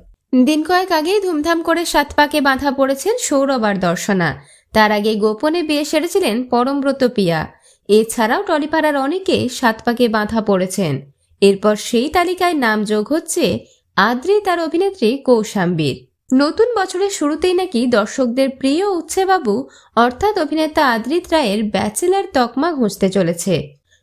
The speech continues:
মাসখানেক ধরে কৌশাম্বী চক্রবর্তীর সঙ্গে প্রেম করছেন অভিনেতা আদ্রিত রয়। যদিও আনুষ্ঠানিকভাবে এখনো কোনো ঘোষণা করেননি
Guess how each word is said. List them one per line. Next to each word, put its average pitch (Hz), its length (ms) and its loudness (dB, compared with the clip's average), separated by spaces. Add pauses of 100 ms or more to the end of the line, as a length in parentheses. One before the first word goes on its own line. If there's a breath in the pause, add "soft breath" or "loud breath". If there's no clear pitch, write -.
(120)
মাসখানেক 277 540 2
ধরে 359 260 0
কৌশাম্বী 311 460 -2
চক্রবর্তীর 302 560 -2
সঙ্গে 294 300 -2
প্রেম 254 260 0
করছেন 262 560 -2 (140)
অভিনেতা 330 580 2
আদ্রিত 226 340 0 (120)
রয়। 170 240 0 (500 soft breath)
যদিও 226 320 2
আনুষ্ঠানিকভাবে 359 800 0
এখনো 359 440 0
কোনো 330 240 0
ঘোষণা 302 480 0
করেননি 277 640 0